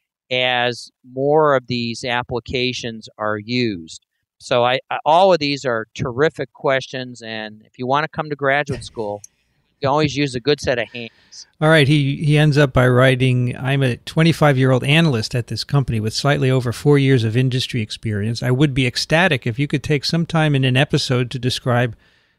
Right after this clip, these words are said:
Speaker 2: the differences between industry and academic microbiology, focusing on some of the progression or hierarchy in those different fields. In my undergrad, my classes were entirely pre-med focused,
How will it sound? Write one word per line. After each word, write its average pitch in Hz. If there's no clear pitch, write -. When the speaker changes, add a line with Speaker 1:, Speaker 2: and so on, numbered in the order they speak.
Speaker 2:
the 123
differences 139
between 127
industry 143
and 120
academic 123
microbiology, 117
focusing 151
on 120
some 147
of 139
the 120
progression 123
or 104
hierarchy 156
in 117
those 113
different 113
fields. 104
In 135
my 123
undergrad, 131
my 113
classes 127
were 120
entirely 139
pre-med 123
focused, 151